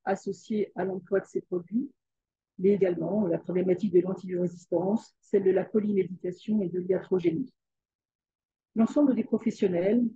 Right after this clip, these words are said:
industriels, exerçant à l'hôpital ou dans le secteur médico-social ou dans le cadre de leur exercice libéral, et tous ces professionnels intervenant dans le secteur de la santé sont chacun très bien placés pour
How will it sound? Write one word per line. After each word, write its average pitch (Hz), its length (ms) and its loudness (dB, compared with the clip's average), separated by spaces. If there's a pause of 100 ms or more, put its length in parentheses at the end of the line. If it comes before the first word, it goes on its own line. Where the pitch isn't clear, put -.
(120)
industriels, 190 920 0 (100)
exerçant 196 540 -2
à 190 40 2
l'hôpital 196 540 2
ou 185 80 -2
dans 170 120 -2
le 175 60 -4
secteur 190 360 -4
médico-social 196 880 -2 (200)
ou 208 100 -6
dans 196 100 2
le 175 140 2
cadre 196 340 -2
de 180 80 -2
leur 175 160 -2
exercice 180 420 -8 (200)
libéral, 185 480 -2 (600)
et - 200 0 (300)
tous 269 80 -2
ces - 240 -2 (100)
professionnels 240 540 2
intervenant 202 380 0
dans 190 100 0
le 175 60 -2
secteur 233 280 0
de 208 80 4
la 185 120 2
santé - 280 -6
sont - 160 -4
chacun 277 480 -2 (220)
très - 160 2
bien 240 160 4
placés 196 320 0
pour - 100 -16